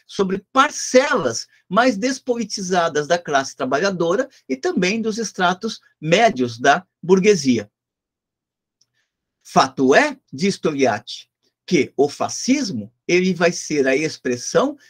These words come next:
da impossibilidade para a classe dirigente italiana de aplicar a velha política reformista, ou seja, a democracia parlamentar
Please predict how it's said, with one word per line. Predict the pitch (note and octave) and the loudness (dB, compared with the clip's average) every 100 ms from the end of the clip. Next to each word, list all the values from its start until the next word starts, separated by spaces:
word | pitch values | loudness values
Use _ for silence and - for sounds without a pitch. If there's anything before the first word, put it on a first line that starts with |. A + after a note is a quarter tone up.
| _ | _
da | - D3 | 0 0
impossibilidade | D#3+ - D#3 - C#3+ C3+ B2 A#2+ A2+ D#3+ A#3+ A3 C4+ - _ | -2 -6 -6 -4 -4 0 2 0 2 2 2 0 -4 -10 _
para | F#3+ F#3+ | -4 -2
a | F#3+ | -2
classe | - - D#3 C3+ B2 - A#2 G#2 _ _ _ _ | -4 0 2 2 -2 -10 -12 -14 _ _ _ _
dirigente | D3 G#3+ A3 F3+ C#3 B2+ C#3 | -6 -2 -2 0 0 0 -2
italiana | - D3 C#3 B2 B2 E3 C4 E4+ - _ _ | 0 0 4 4 6 4 2 -2 -6 _ _
de | C#3 G3+ | 0 2
aplicar | B3 B3+ A3+ G3+ - E3 E3 A#3+ _ _ - | 2 0 -6 -8 -4 0 0 -2 _ _ -4
a | G#3+ | -4
velha | F3 A3 A#3+ A#3 | 0 0 0 0
política | A#3 A#3 G3+ F#3+ F#3 - | 0 0 0 -2 -8 -6
reformista, | F#3 F#3+ G3 F#3+ F3+ E3+ - B2+ | -4 -2 0 0 0 -4 -6 -6
ou | C3 D#3+ | -4 -6
seja, | - C#3 C3+ D3 F3+ _ - | -6 -2 -2 -2 -10 _ -12
a | |
democracia | D3+ E3 D#3+ E3 D3+ - G3 F#3 | -2 2 2 0 -6 -4 -2 -2
parlamentar | E3+ G#3 G3+ F#3 F3 E3 - C#3+ D3+ | 0 -2 0 0 -2 -2 0 0 0